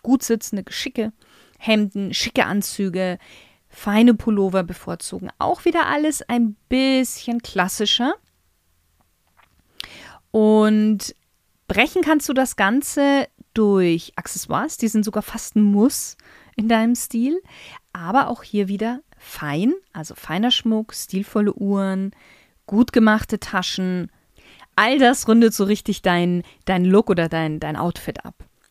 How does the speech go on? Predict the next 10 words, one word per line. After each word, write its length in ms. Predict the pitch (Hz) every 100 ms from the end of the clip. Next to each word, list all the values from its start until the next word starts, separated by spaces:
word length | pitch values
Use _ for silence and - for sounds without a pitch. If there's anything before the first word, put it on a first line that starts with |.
| _ - - - - - _ _ _ _ _
Weiche 360 | 185 226 302 311
und 80 | 285
luxuriöse 600 | 277 - 254 240 220 220
Materialien, 920 | 208 214 226 208 196 190 196 247 349 _ _ _
auch 140 | 202 -
das 240 | 214 -
ist 120 | -
bei 140 | - 202
dir 440 | 190 202 196 185
entscheidend. 920 | - 226 - 170 170 175 226 320 -